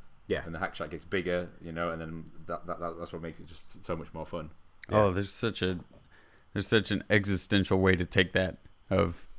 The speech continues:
Speaker 3: the, the biggest build we're all working on right now is figuring out what the hell we're doing with our lives
Speaker 2: <laughs>
Speaker 3: with not an end in sight. I'm just gonna make shit forever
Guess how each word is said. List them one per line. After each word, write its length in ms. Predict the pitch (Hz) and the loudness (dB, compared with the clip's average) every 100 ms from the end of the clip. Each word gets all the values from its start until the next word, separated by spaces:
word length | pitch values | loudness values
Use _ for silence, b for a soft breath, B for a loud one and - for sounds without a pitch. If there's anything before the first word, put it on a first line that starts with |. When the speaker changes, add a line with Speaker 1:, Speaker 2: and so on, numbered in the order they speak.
| - - - - - | -14 -14 -14 -12 6
Speaker 3:
the, 220 | 110 98 - | 6 6 2
the 140 | 101 | 2
biggest 420 | 92 117 113 - | 6 8 8 6
build 260 | 120 117 95 | 10 10 10
we're 140 | 95 | 8
all 160 | 98 95 | 8 8
working 320 | 110 104 95 | 6 6 4
on 140 | 95 | 4
right 140 | 95 92 | 2 2
now 180 | 98 92 | 0 -2
is 80 | - | -2
figuring 420 | - 104 98 98 | 0 2 2 2
out 120 | 98 | 0
what 120 | 101 | 0
the 60 | 90 | 0
hell 160 | 101 110 | 0 2
we're 100 | 101 | 4
doing 300 | 107 101 92 | 6 6 4
with 120 | 90 | 6
our 140 | 95 | 6
lives 400 | 95 101 95 101 | 8 6 4 6
Speaker 2:
<laughs> 1200 | - 165 - 165 160 147 135 131 135 - - - 98 | 6 6 4 0 0 0 -2 -2 -6 -8 -20 -6 0
Speaker 3:
with 160 | 95 | 4
not 240 | 113 120 120 | 10 12 12
an 120 | 120 | 10
end 200 | 123 123 | 10 10
in 140 | 120 | 8
sight. 400 | 110 131 127 127 - b b b - - - - - - - | 8 10 10 8 4 b b b -18 -16 -18 -20 -20 -8 -2
I'm 60 | |
just 140 | 98 - | 0 2
gonna 140 | 98 | 2
make 260 | 95 110 110 | 6 6 6
shit 380 | - 127 117 - - | 6 8 8 6 -2
forever 720 | - 101 117 117 117 117 104 | 4 8 10 10 10 8 4